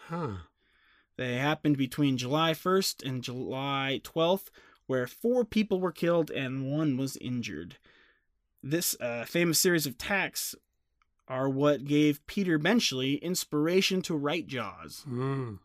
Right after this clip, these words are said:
Speaker 2: which obviously Steven Spielberg turned into the famous movie.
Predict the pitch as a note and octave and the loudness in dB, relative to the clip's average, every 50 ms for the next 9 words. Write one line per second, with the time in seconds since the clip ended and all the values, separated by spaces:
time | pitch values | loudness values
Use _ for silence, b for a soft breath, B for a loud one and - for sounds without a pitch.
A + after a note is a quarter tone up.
0 | _ b b b b b b b b b b b b _ - C3 B2+ - - - | _ b b b b b b b b b b b b _ -4 -4 -4 -4 -4 -6
1 | - - A#2 A2 A2 A#2 - - A#2+ - - - C#3+ C3+ B2+ B2+ A#2+ - F#3+ F#3 | -8 -8 -10 -8 -6 -4 -4 -2 -2 -2 0 0 0 0 0 -2 -2 2 2 2
2 | F3+ F3+ F3 D#3 - - G3+ G3+ G3+ G3 F3 - D#3+ D#3+ D3+ - D#3 C#3+ C#3 - | 4 2 2 0 0 2 2 4 4 2 2 0 0 -2 0 0 -2 -2 -2 -4
3 | - C3+ C3 A#2+ A#2+ B2 - - C#3 C#3+ D3 D3 D3 D3 C3 A#2 B2 - B2+ B2 | -4 -4 -4 -4 -4 -4 -6 -4 -2 0 2 2 2 0 -2 -4 -8 -14 -14 -18
4 | - | -20